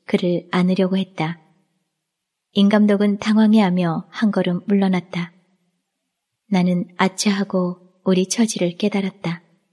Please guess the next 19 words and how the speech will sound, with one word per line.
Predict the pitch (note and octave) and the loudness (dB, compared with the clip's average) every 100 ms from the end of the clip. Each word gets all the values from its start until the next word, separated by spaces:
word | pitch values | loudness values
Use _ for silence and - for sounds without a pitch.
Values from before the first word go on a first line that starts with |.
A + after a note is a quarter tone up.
| _ _ _ _ _ _ _ _ _ | _ _ _ _ _ _ _ _ _
그들에게 | A3 G3+ G#3 G#3+ | 0 4 2 2
있어 | G3+ - G3 F#3+ - | 0 0 -2 -2 -2
우리는 | F#3 F#3 F#3 F3+ F3 A3 _ - | 0 0 0 -2 -4 -10 _ 0
이북 | G3+ G3+ G#3 | 2 2 0
사람이라는 | A#3 G#3+ G3+ F#3+ F3+ F3 | 0 2 2 2 -2 -2
것을 | E3+ - F3+ F3 F3+ _ | -2 -4 -4 -6 -8 _
깜빡 | G#3 F#3 E3+ E3 E3+ _ | -2 -2 -4 -4 -8 _
잊고 | - F#3+ - | -4 -2 0
있었던 | F#3+ - G3 F#3+ | -2 -2 -4 -4
것이다. | F#3 F#3 - E3 - _ _ _ _ _ _ _ _ _ _ _ _ _ | -2 -4 -6 -10 -12 _ _ _ _ _ _ _ _ _ _ _ _ _
우리 | G#3 G#3 | 2 2
주위에는 | G#3 A3+ G#3 G3 G3+ F#3 - | 2 4 4 4 2 0 0
남한의 | F#3 F#3+ G3 G#3 | 2 4 4 2
중앙정보부 | - G#3+ G#3+ A3 G3+ F#3+ G#3 G#3 | 2 4 4 4 2 2 0 0
사람들이 | G3+ G#3+ G3 F3+ F3 E3+ F3 _ _ _ | -4 -2 -2 -2 -2 -2 -2 _ _ _
우리를 | G3 F#3 F#3 E3+ D#3+ | -2 0 0 -2 -2
경계하며 | - F#3+ G3+ G3 F#3 F3+ F3+ | -2 0 2 0 0 -2 -4
서 | - A3+ | -2 -2
있었다. | G#3 - F3 - E3+ | -2 -6 -10 -8 -8